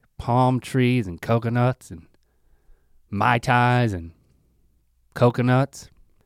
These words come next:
There's whole YouTube channels dedicated to nails. Man, I wonder if we could get into that. You know?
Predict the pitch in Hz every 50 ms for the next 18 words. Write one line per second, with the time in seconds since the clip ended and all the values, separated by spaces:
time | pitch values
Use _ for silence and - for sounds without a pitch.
0 | _ _ - - 175 180 147 - 131 120 113 104 95 107 110 147 180 - - 113
1 | 92 - - 101 95 90 90 90 92 98 98 95 92 - - 104 92 90 90 82
2 | - 85 78 87 - - _ _ _ _ _ _ _ _ _ _ _ _ _ _
3 | _ _ _ - 190 110 92 92 95 104 123 135 120 92 110 - - - _ _
4 | _ _ _ _ _ _ _ _ _ _ _ _ _ _ _ _ _ _ _ _
5 | _ _ _ _ _ _ _ _ _ - 117 113 117 101 85 82 - _ _ _
6 | _ _ - 101 101 110 131 131 110 113 120 110 110 98 107 113 117 117 110 107
7 | 101 107 127 120 95 - _ _ _ _ _ _ _ _ _ _ _ _ _ _
8 | _ _ _ _ _ _ _ - 98 95 101 107 127 139